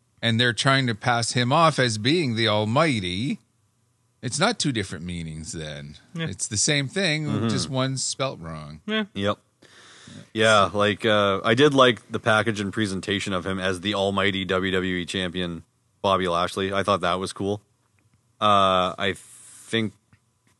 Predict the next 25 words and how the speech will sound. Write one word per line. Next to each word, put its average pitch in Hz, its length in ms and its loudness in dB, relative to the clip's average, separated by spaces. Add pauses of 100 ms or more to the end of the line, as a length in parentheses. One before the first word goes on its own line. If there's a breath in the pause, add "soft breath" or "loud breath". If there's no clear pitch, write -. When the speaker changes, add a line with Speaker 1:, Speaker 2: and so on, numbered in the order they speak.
(400)
Speaker 3:
the 101 220 -2
heel 107 320 0
tactics 95 560 -2
and 87 100 -10
the 85 60 -10
cowardly 95 420 0
heel 90 200 -4
tactics 87 500 -6
didn't 87 280 -8
really 82 180 -10
work 85 180 -6
for - 160 -12
the 78 60 -10
character, 85 440 -6
though. 78 160 -18
I 85 120 -12
wish 87 180 -8
he 95 80 -8
would 85 140 -8
have 80 100 -10
been 82 100 -10
more, 85 160 -10
more 85 240 -6
presented 87 480 -8
as 82 360 -6